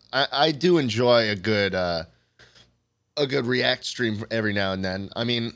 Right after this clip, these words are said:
I'm not even gonna lie. I was watching Trainwreck stream MasterChef years ago when he would get shit for it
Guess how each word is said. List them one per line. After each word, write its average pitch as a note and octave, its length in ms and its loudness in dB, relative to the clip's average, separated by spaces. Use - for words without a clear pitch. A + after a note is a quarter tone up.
I'm C#3 140 -4
not F#3 120 -2
even G#2 120 -4
gonna G#2 120 -2
lie. A2 340 0
I G2+ 140 -2
was C3+ 160 -2
watching G2+ 400 -2
Trainwreck A2 720 -6
stream G2+ 800 -6
MasterChef G2+ 760 -4
years A#2 400 -4
ago E2 380 -8
when G#2 160 -4
he A#2 140 -4
would C#3+ 200 -2
get G2+ 180 -2
shit G2+ 240 -4
for F#2+ 300 -4
it F2 160 -6